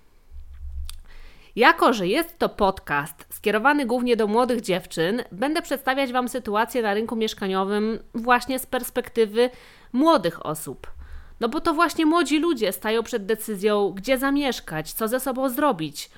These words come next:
po opuszczeniu rodzinnego domu. No ale właśnie, czy młodzi w ogóle opuszczają dzisiaj rodzinny dom? Dwudziestego lutego dyskusję na ten temat rozpętali politycy lewicy i prawicy.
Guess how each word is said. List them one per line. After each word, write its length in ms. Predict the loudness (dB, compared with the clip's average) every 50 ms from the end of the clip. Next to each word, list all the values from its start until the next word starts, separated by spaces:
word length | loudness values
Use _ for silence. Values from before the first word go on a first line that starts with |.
| -20 -14 -6
po 140 | -4 -4
opuszczeniu 500 | -4 -2 -4 -8 -8 -6 -4 -2 -2 0
rodzinnego 560 | 0 0 0 0 0 0 0 -2 -2 -2 -2 -2
domu. 400 | -2 -2 -4 -4 -6 -8 -10 -12 -14 -20 -20 -20 -20 -20 -20 -20 -20 -20 -20 -20 -20 -20 -20 -20 -20 -8 0
No 120 | 4 6 6
ale 180 | 6 6 4
właśnie, 760 | 4 6 8 8 8 6 4 -2 -6 -6 -6 -4 -4 -6 -8 -10 -16 -20 -20 -20 _ _ -20 -20 -20 -20 -10
czy 140 | -4 -2 2
młodzi 400 | 4 6 6 6 4 4 0 -2
w 120 | 0 4 4
ogóle 400 | 6 6 6 4 2 2 2 0
opuszczają 680 | -4 -4 -6 -6 -6 -4 0 2 2 2 2 2 0
dzisiaj 320 | 0 -4 -6 -4 -4 -2 -2
rodzinny 460 | -2 -4 -4 -4 -2 -2 -2 -2 -2
dom? 340 | -2 -4 -4 -4 -6 -8 -12 -14 _ _ _ _ _ _ -20 -20 -20 -20 -20 -20 -20 -20 -20 -20 -16 -10
Dwudziestego 520 | -6 -4 -2 -2 -2 -2 -2 -2 0 0
lutego 500 | 0 0 0 -2 -2 0 2 2 2 0
dyskusję 540 | 0 -2 -4 -6 -6 -6 -8 -6 -4 -2 -2
na 120 | -2 -2
ten 180 | -2 -4 -6 -6
temat 460 | -6 -2 2 2 2 2 2 -2 -6 -4
rozpętali 720 | 0 0 0 0 0 0 0 0 0 2 0 0 0 0 0
politycy 800 | 0 0 0 0 0 -2 -2 -2 -2 -2 -2 0 0 2 2
lewicy 400 | 2 0 0 -2 -4 -6 -6 -8
i 80 | -8 -6
prawicy. 600 | -4 -2 -2 -2 -2 -4 -8 -8 -10 -10 -10